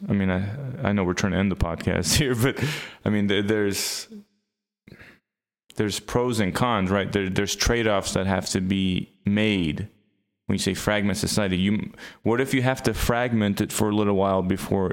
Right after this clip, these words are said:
it, you know, kind of re-gels into, like, a single,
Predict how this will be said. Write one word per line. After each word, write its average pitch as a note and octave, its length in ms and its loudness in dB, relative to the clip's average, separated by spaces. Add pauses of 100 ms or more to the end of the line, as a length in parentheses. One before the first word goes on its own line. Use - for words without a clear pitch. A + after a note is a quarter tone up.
(100)
it, - 280 -4 (680)
you G2+ 100 2
know, F2+ 120 0
kind F#2+ 200 -2
of F#2+ 220 -2
re-gels F#2+ 1400 0
into, F2+ 260 0
like, F#2 180 0
a F2 60 -2
single, F#2 720 0